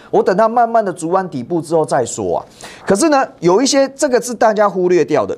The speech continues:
可是开始有资金在买的，这个我就有兴趣咯。因为它是特斯拉的相关供应链哦，也是做汽车的重要的这个神经网络的线材。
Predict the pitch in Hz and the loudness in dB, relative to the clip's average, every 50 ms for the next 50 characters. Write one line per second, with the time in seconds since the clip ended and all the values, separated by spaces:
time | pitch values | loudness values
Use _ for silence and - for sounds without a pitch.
0 | - - - 147 143 196 214 214 208 196 175 160 147 131 117 104 - 147 143 135 | -8 -4 -4 -2 -2 -2 -2 0 -2 -2 -2 -2 -2 -2 -2 -2 -4 -6 -6 -6
1 | 147 143 135 151 135 120 104 90 90 92 101 101 170 151 127 107 98 92 127 98 | -6 -4 -2 -2 -2 -2 -4 -6 -8 -8 -6 -4 -2 0 0 0 0 0 0 -2
2 | 87 - 117 98 87 - 104 87 - 55 - - - - - - _ - - _ | -2 -4 -8 -10 -8 -8 -8 -6 -6 -6 -8 -10 -16 -20 -20 -20 _ -20 -20 _
3 | - - - - - - - - - 247 294 262 - - - - 220 262 254 - | -20 -20 -20 -20 -20 -20 -20 -4 0 2 2 2 2 -2 -4 -2 0 0 0 0
4 | 277 262 220 - - 262 254 208 170 208 220 214 208 202 185 175 160 185 180 180 | -2 -4 -2 0 0 2 2 2 2 2 2 2 2 2 0 -2 -2 -2 -2 -2
5 | 180 180 175 156 180 170 170 170 165 156 156 160 143 120 113 113 - - - - | -2 -2 -2 -2 -2 -2 -2 -2 -4 -2 0 0 0 0 -2 -6 -8 -12 -20 -4
6 | - 151 156 165 202 247 214 277 254 233 240 - - 254 220 185 - 208 196 196 | -2 0 0 0 0 -2 0 2 2 2 0 0 -2 -2 -2 0 0 2 2 2
7 | 196 - - - - _ _ - - 165 160 156 - - - 294 233 185 214 254 | 0 -2 -8 -20 -20 _ _ 0 2 4 4 2 2 0 0 0 2 2 2 2
8 | 226 202 156 160 143 - 185 160 170 156 - - - 151 160 175 - 196 202 196 | 0 2 2 0 -2 -2 -4 -4 -4 -4 -4 -4 -4 -2 -2 -2 -2 -2 -4 -4
9 | 190 - 139 143 120 117 135 170 185 156 131 135 131 - 170 147 113 95 - - | -2 0 0 0 0 0 0 0 0 0 0 -2 -4 -4 -2 -4 -4 -4 -8 -12
10 | - | -14